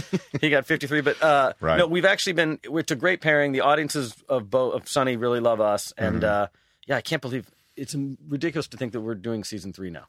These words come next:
Speaker 1: Right, and, and, um, fantasy football is as popular as ever, and you going and, and creating a television show out of it. I don't, there, there's nothing else like it on T V because you watch the league, and these are conversations that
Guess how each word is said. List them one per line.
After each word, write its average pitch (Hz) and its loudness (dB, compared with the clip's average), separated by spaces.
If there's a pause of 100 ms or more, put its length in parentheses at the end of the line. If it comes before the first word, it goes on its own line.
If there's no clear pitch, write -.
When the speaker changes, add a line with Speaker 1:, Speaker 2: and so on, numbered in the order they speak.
Speaker 1:
Right, 120 4
and, 104 2
and, 101 4
um, 95 4
fantasy 135 2
football 80 0
is 73 -4
as 71 -8
popular 76 -2
as 69 -10
ever, 60 -12 (560)
and 90 0
you 139 0
going 107 2
and, 80 -2
and 85 -6
creating 101 2
a 73 -4
television 76 -2
show 62 -2 (280)
out 69 0
of 64 -4
it. 62 -8
I 92 2
don't, 98 0
there, 85 -6
there's 80 -8
nothing 104 2
else 90 0
like 78 0
it 73 -4 (280)
on 78 -2
T 65 -10
V 65 -4
because 71 -8
you 80 -4
watch 95 0
the 80 -2
league, 71 -4 (100)
and 78 -2 (500)
these 113 0
are 98 -2
conversations 82 0
that 73 -2